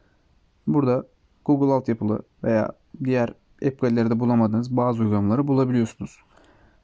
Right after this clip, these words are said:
İki tane örnek göstermem gerekirse WhatsApp'ı mesela yükleye bastığım zaman hemen WhatsApp'ın sitesine yönlendiriyor sizi ve indir seçeneği çıkıyor. Yine örnek gerekirse Facebook.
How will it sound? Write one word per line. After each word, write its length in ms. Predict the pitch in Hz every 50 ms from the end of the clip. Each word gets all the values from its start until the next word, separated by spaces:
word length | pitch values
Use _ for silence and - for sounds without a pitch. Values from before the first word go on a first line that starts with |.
| _ _ _ _ _
İki 200 | - - - 143
tane 240 | 143 139 131 131 135
örnek 280 | 131 127 131 127 120 -
göstermem 580 | 127 123 123 - - 123 123 123 127 123 123
gerekirse 460 | 117 120 117 120 113 - 110 - - 123
WhatsApp'ı 500 | 117 120 113 - - 117 113 113 113 - - - _ -
mesela 320 | - 113 - - 110 113
yükleye 420 | 113 120 120 - - - 117 117 117
bastığım 280 | 120 113 - - 113
zaman 260 | 101 104 101 101 - - _ _ _ _ _ - - _ _
hemen 200 | - - 135 131
WhatsApp'ın 420 | 127 127 127 123 - 120 120 127
sitesine 420 | 117 - - - 127 - - 139 139
yönlendiriyor 540 | 139 135 135 131 135 131 127 127 127 127
sizi 280 | 123 - 123 123 131 123
ve 80 | 123 117
indir 240 | 123 120 117 117
seçeneği 420 | 117 - - 110 - - 113 117 110
çıkıyor. 340 | - - _ - - - - _ _ _ _ _ _ _ _ _ _ _ - _ _ _ _ _ _ _ _ _ _ _ _ _ _ _ _ _ _ _ _ _ _ _ _ _ _ _ _ _ _ -
Yine 260 | 165 135 123 120 113 - -
örnek 480 | - - 131 127 127 123 120 113 - -
gerekirse 580 | 127 120 117 113 - 117 113 - - 120 117
Facebook. 680 | - - - 120 117 113 - - 107 - - - -